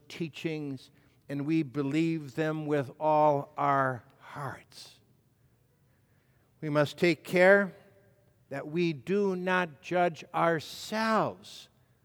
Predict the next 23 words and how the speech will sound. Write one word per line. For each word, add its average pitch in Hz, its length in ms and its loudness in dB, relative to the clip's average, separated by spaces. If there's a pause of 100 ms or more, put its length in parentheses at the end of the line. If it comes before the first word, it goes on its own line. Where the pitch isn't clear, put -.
(320)
by 151 300 4
our 147 240 4
own 160 540 -2 (580)
perfections 139 920 -2
or 139 220 -2
imperfections, 127 1500 -6 (840)
but 139 220 -2
base 190 460 2 (140)
our 165 200 -2
standing 170 640 -6
with 160 300 -6
God 151 400 -2
solely 156 580 -2
upon 143 500 -6
what 143 140 0
it 143 120 0
is 147 220 0
that - 180 -8
Christ - 440 -4
has 131 160 -10
done 135 280 -8
for 120 260 -12
us 117 420 -6